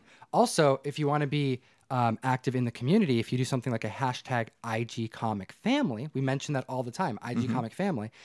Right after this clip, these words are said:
Speaker 1: Well, if you wanna be part of the community, that's the hashtag that's being used to kind of contribute to it. And those who contribute are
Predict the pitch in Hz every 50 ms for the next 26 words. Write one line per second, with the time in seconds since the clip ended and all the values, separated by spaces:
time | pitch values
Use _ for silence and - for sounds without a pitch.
0 | - - - - _ - 143 135 123 - - _ _ _ _ _ _ - 143 -
1 | - 147 156 165 175 170 165 160 - 165 165 143 143 - - 156 190 196 160 127
2 | 120 117 120 - _ _ _ _ _ - - 143 143 151 - - - _ - 131
3 | 120 - 156 147 143 139 - - - 131 120 113 - - 131 123 117 117 123 147
4 | 170 160 139 120 123 - - - _ _ - - 139 - 147 139 135 135 135 120
5 | - - _ _ _ _ _ _ _ _ - 156 151 - - 302 294 247 143 -
6 | - - 113 92 80 82 - - 139 131 139 143 - 180 175 - 208 185 - -
7 | 117 104 113 135 165 - _ _ _ _ - 196 202